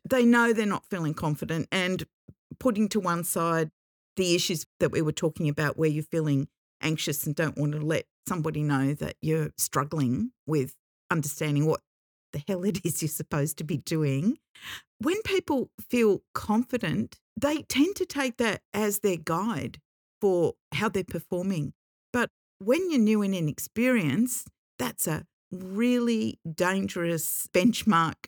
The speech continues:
to use, because you can be feeling highly confident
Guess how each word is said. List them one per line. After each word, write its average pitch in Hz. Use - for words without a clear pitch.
to -
use, 156
because 226
you 311
can 277
be 175
feeling 165
highly 226
confident 156